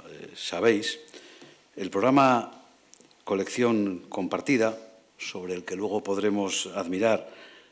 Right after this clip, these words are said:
las obras de arte adquiridas en el año dos mil veintidós, cuenta con la participación del Centro Internacional de Cultura Contole-, Contemporánea Tabacalera, de San Sebastián, del Museo de Bellas Artes de Bilbao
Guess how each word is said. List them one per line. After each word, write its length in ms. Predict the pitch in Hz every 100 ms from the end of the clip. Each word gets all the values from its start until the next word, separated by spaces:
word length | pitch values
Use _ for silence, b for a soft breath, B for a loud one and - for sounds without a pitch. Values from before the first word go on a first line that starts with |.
| _ 92
las 160 | 87
obras 220 | 104 101
de 100 | 98
arte 160 | 104 101
adquiridas 560 | 90 95 95 95 90 90
en 260 | 87 90
el 80 | 95
año 140 | 101
dos 100 | 90
mil 80 | 92
veintidós, 540 | 87 76 98 107 95 - b b b b b _
cuenta 360 | - 117 120 113
con 140 | 110
la 80 | 104
participación 880 | 98 101 98 101 98 123 131 127 101
del 140 | 92
Centro 200 | 107 101
Internacional 480 | 98 101 92 104 101
de 80 | 95
Cultura 320 | 90 98 90
Contole-, 380 | 87 82 85 92
Contemporánea 640 | - - 82 98 98 92
Tabacalera, 640 | - 78 80 95 104 92 - - _
de 120 | - 80
San 100 | 80
Sebastián, 540 | 85 78 127 104 104 b b b b b b b -
del 220 | 104 98
Museo 320 | 95 - 123
de 60 | 110
Bellas 240 | 107 95
Artes 460 | 113 - 87 - 85
de 280 | 82 76 80
Bilbao 520 | 82 98 117 104 -